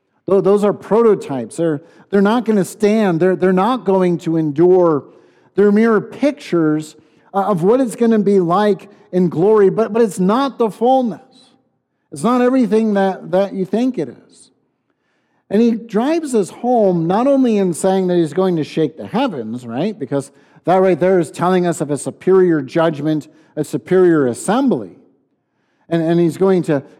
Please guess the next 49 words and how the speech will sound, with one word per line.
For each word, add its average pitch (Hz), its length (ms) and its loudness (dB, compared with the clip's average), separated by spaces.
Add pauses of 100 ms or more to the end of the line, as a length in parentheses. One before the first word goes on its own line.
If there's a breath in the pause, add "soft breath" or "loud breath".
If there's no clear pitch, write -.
you 151 80 -2
know, 156 80 0
the 151 80 -2
picture 160 400 -2
here 170 140 2
is 143 80 -4
he's 151 160 -4
shaking 170 400 -2
the 151 100 -2
heavens 151 380 -2
in 139 160 -2
such 156 260 -8
a 156 60 -6
way 147 240 0
that 139 160 -6
the 127 80 -10
stars 151 560 -2
just 139 200 -10
kinda 143 320 -4 (220 soft breath)
fall 160 320 -2
out 156 160 0
of 139 120 -4
the 117 80 -8
sky, 165 420 -4
you 101 160 -10
know. 123 160 -4
So 131 100 -8
whatever's 160 320 -2
holding 170 280 0
him 156 120 -2
up, 180 320 -4 (300 soft breath)
God's 170 280 -2
so 185 140 0
strong, 175 400 -2
he 160 80 -2
can 151 160 -2
just 147 180 -6
shake 180 240 -2
it 170 120 -4
like 151 160 -4
a 139 60 -6
blanket 175 520 -2
and 143 100 -6
the 127 140 -6 (240 soft breath)
stars 180 540 -2
fall 160 240 -2
down 135 260 -2
like 120 220 -8
crumbs. 202 640 -4